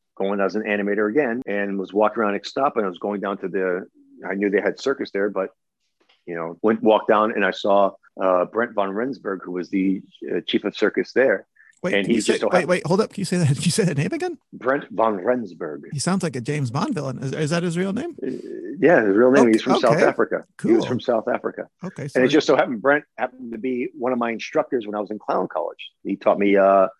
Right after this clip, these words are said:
Speaker 2: Really?
Speaker 1: trampoline and, yeah, and taught me trampoline and Russian swing. So I was, I was walking down and I look up, I said, "Brent?" And he looked down and said, "Carlos?" So he <laughs> jumps down and runs like, "What are you doing here?" Like, "I'm the new animator." It's like, "No, no, no, no,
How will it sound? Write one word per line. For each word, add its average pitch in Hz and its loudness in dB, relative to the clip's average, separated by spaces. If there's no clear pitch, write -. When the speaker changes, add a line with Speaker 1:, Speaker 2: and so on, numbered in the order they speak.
Speaker 2:
Really? 349 0
Speaker 1:
trampoline 113 0
and, 113 -4
yeah, 131 2
and 101 -8
taught 117 -2
me 120 -8
trampoline 113 -4
and 107 -4
Russian 104 -4
swing. 143 -4
So 101 0
I 98 4
was, 98 -2
I 98 0
was 98 -6
walking 113 0
down 135 -4
and 110 -6
I 113 -4
look 120 -2
up, - 0
I 117 -4
said, 104 -10
"Brent?" 110 0
And 110 -4
he 113 -2
looked 123 -2
down 135 0
and 123 -4
said, 104 -4
"Carlos?" 156 0
So 110 -12
he 107 -8
<laughs> 101 -20
jumps - -6
down 139 4
and 127 2
runs 139 2
like, 139 4
"What 415 6
are 440 4
you 392 4
doing 403 4
here?" 175 0
Like, 123 -4
"I'm 208 -6
the 180 -4
new 180 -2
animator." 208 0
It's 107 -8
like, 110 -2
"No, 214 4
no, 339 4
no, 302 4
no, 160 4